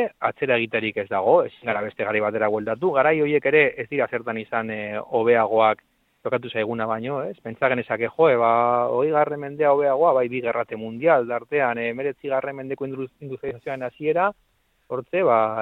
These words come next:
e, hasierako lan baldintza, esplotazioa, esan nahi dut, e, gehiago da, daukagunarekin, zelan egin, ez? Bestera batera antolatzeko, holako,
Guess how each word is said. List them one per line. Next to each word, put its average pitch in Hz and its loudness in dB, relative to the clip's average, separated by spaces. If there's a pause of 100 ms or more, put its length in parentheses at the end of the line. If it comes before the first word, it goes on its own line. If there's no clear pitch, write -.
e, 110 -8 (360)
hasierako 127 2 (100)
lan 135 0
baldintza, 123 -4
esplotazioa, 123 0
esan 156 -6
nahi 135 4
dut, 131 4 (560)
e, 127 2 (220)
gehiago 156 4
da, 110 0
daukagunarekin, 160 0
zelan 151 -2
egin, 185 -4
ez? 175 -4
Bestera 131 0
batera 113 4 (100)
antolatzeko, 127 0 (520)
holako, 135 2